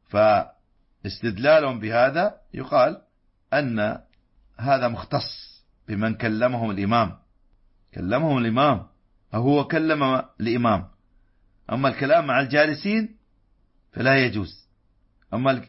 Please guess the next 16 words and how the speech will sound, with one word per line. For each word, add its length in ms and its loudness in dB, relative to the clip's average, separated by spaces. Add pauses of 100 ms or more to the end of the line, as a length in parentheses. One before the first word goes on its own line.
(160)
الكلام 360 0
مع 140 2
الإمام 420 0
يجوز، 500 2 (720)
بدليل 480 0 (340)
قصة 340 -4
هذين 380 2
الرجلين. 680 -2 (840)
وهذا 220 2
الحديث 220 0
لا 200 2
يدل 220 -2
على 180 4
عدم 360 2
وجوب 340 2
الإنصات 600 -2